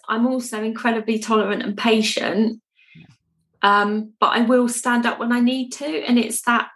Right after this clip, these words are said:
Speaker 1: it's that, what am I trying to say? I guess it's that thing that you can be soft and gentle and be strong. You don't have to always be fighting. You don't always have to be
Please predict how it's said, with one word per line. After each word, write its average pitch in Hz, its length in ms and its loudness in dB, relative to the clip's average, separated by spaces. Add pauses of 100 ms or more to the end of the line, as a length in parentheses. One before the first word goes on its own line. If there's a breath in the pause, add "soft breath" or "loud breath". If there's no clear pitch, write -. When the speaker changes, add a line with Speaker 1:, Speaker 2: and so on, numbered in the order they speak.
Speaker 1:
it's - 320 -2
that, 240 320 0 (220)
what 247 180 -4
am 254 80 -2
I 262 60 -2
trying 240 260 2
to 233 60 0
say? 233 220 0
I - 120 0
guess 240 260 0
it's - 180 -4
that - 280 -2
thing 220 220 2
that 196 240 -2 (640)
you 220 160 4
can 240 380 2
be 226 80 2
soft 226 400 -2
and 220 100 4
gentle 220 420 0
and 214 240 2
be 208 100 -2
strong. 175 500 -4 (160)
You 208 100 -2
don't 226 240 2
have 220 200 -2
to - 100 -4
always 196 420 0
be 196 120 -12
fighting. 175 680 -2
You 185 80 -2
don't 208 220 0
always 196 360 4
have 196 220 -6
to - 80 -12
be 185 420 2